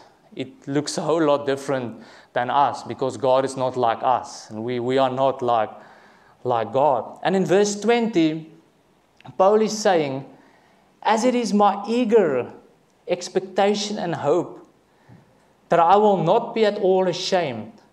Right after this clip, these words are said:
but that with full courage now,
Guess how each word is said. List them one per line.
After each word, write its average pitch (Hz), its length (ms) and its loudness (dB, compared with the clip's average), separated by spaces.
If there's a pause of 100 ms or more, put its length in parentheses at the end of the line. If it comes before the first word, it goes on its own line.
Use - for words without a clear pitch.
(220)
but 147 180 4
that 165 260 2
with 175 220 2
full 240 440 -2
courage 202 600 2
now, 131 840 -2